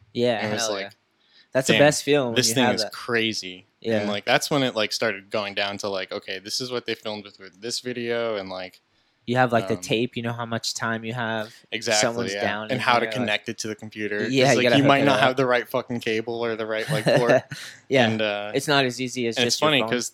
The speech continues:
Speaker 2: that time, too, Stefan didn't have a way to capture his, uh,
Speaker 1: Yeah.
Speaker 2: stuff. So
Speaker 1: He
Speaker 2: he
Speaker 1: needed, like,
Speaker 2: had
Speaker 1: a
Speaker 2: to,
Speaker 1: capture
Speaker 2: he used
Speaker 1: camera?
Speaker 2: me to
Speaker 1: Oh,
Speaker 2: capture
Speaker 1: nice.
Speaker 2: everything,
Speaker 1: That was
Speaker 2: yeah.
Speaker 1: the connection?
Speaker 2: Yeah, I had, like, a Mac Mini back
Speaker 1: Oh,
Speaker 2: in that
Speaker 1: nice.
Speaker 2: time or something. So.
Speaker 1: Yeah.
Speaker 2: But yeah,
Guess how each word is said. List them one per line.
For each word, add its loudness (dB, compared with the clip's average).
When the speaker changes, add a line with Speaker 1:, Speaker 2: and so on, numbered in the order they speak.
Speaker 2:
that 2
time, -2
too, -2
Stefan -2
didn't -2
have -2
a 0
way 2
to 0
capture 0
his, -8
uh, 4
Speaker 1:
Yeah. 4
Speaker 2:
stuff. -2
So 0
Speaker 1:
He 2
Speaker 2:
he 2
Speaker 1:
needed, 6
like, 8
Speaker 2:
had 4
Speaker 1:
a -2
Speaker 2:
to, 2
Speaker 1:
capture 4
Speaker 2:
he 2
used 4
Speaker 1:
camera? 0
Speaker 2:
me 0
to 2
Speaker 1:
Oh, 6
Speaker 2:
capture 2
Speaker 1:
nice. 0
Speaker 2:
everything, 0
Speaker 1:
That 4
was 2
Speaker 2:
yeah. -2
Speaker 1:
the 0
connection? -4
Speaker 2:
Yeah, 4
I 6
had, 2
like, 0
a 0
Mac -8
Mini -10
back 2
Speaker 1:
Oh, 0
Speaker 2:
in -2
that -8
Speaker 1:
nice. -10
Speaker 2:
time -14
or -20
something. -20
So. -10
Speaker 1:
Yeah. -6
Speaker 2:
But -6
yeah, -2